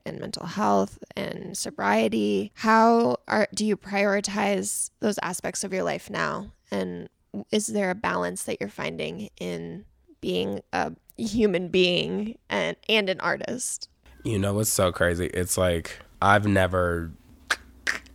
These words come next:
Speaker 2: I literally have never seen myself as, like, having for real, for real, a personal life. Like, a, just a life outside of music. Everyone, you ask anybody around me, it's just always, "Yeah, him and that notebook," or, "Yeah, him and that laptop,"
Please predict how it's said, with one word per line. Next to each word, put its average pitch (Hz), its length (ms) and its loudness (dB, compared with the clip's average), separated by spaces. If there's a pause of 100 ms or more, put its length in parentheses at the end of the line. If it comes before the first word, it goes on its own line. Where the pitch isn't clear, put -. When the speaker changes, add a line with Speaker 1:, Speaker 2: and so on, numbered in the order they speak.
Speaker 2:
I 151 240 4
literally 135 800 4
have 120 140 0
never 98 500 0
seen 98 380 -6
myself 90 560 -2
as, 85 120 -4
like, 78 220 -4
having 87 540 -6
for - 180 -10
real, 78 220 -4
for 117 180 -6
real, - 160 -6
a 117 120 -8
personal 98 520 -4
life. 110 480 -2 (480)
Like, 143 120 10
a, 110 160 6 (140)
just 117 180 2
a 110 40 2
life 95 200 4
outside 85 220 4
of 82 80 0
music. 85 280 -2
Everyone, 95 380 2
you 104 160 -2
ask 92 240 0
anybody 80 280 -4
around 78 260 -6
me, - 80 -8
it's 92 80 -4
just 92 140 -2
always, 92 240 -2 (200)
"Yeah, 165 240 8
him 139 200 2
and 127 100 6
that 113 80 6
notebook," 101 380 2
or, 113 40 6
"Yeah, 139 300 6
him 120 180 0
and 117 80 4
that 101 140 4
laptop," 82 520 0